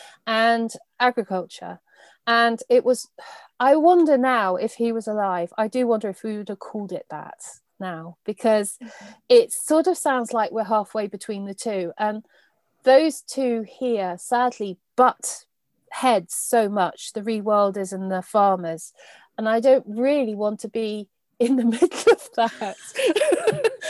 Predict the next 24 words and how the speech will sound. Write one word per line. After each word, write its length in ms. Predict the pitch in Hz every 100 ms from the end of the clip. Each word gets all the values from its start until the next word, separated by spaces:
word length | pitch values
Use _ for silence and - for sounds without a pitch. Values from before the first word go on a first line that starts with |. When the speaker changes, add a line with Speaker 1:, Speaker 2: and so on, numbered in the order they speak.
| 587 370
Speaker 1:
Um, 460 | 285 523 330 320 330 - 262
Speaker 2:
The 80 | 233
perfect 460 | 247 277 311 269
Speaker 1:
I 40 | 311
Speaker 2:
place 140 | 349
to 100 | 349
be. 340 | 302 220 254 -
<laughs> 100 | -
Speaker 1:
<laughs> 100 | -
No, 120 | 359 415
it's 260 | 415 403 392
not 200 | 403 466
the 220 | 359 349
best 280 | 320 320 -
place 300 | 330 302 302
to 100 | -
be, 220 | 269 330
you 200 | 262 240
know. 180 | 269 240 214 - -
So 340 | - 311 294 294 _ _ -
I 80 | 277
think 320 | - 370 311 _
we 260 | 349 349 311
were 400 | 269 247 233